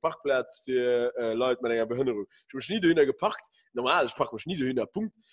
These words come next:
An den Tag, ich weiß nicht, ob man das Kopf gegangen hat, ich hab nicht aufgepasst, und ich hab mich einfach dahinter gestellt. Ähm, ähm,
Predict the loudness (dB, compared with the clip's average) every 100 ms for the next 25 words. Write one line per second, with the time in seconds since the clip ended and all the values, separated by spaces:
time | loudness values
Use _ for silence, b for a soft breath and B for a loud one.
0 | b -8 -4 -2 0 -2 -4 -10 -10 -6
1 | -6 -4 -6 -8 -12 -10 -4 -2 -2 -4
2 | -2 -2 -4 -4 -4 -4 -4 -10 -10 -12
3 | -10 -8 -8 -8 -10 -10 -10 -12 -16 -18
4 | -18 B B B B B -8 -2 2 2
5 | 2 -2 -10 -8 -4 -2 -2 -4 -6 -8
6 | -12